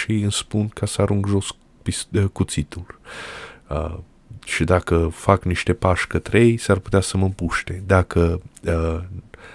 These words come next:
dacă ascult de ceea ce spun ei, atunci rămân să supraviețuiesc. Și atunci de acolo provine rațiunea. Capacitatea omului de a nu, de a nu face niște lucruri prostești, uh,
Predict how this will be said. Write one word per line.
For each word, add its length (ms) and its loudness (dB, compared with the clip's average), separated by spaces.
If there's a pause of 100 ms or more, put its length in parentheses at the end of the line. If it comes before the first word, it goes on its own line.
(140)
dacă 320 2
ascult 560 0
de 100 -4
ceea 220 0
ce 140 -8
spun 300 -4
ei, 320 2
atunci 500 -2 (360)
rămân 280 0
să 160 -4
supraviețuiesc. 880 -4 (380)
Și 100 -4
atunci 360 -2
de 120 4
acolo 400 4
provine 460 4
rațiunea. 800 -2 (440)
Capacitatea 1040 2
omului 720 4 (120)
de 340 2
a 140 0
nu, 340 0
de 160 2
a 100 6
nu 200 4
face 500 2
niște 380 -2
lucruri 720 2 (360)
prostești, 880 0 (500)
uh, 340 0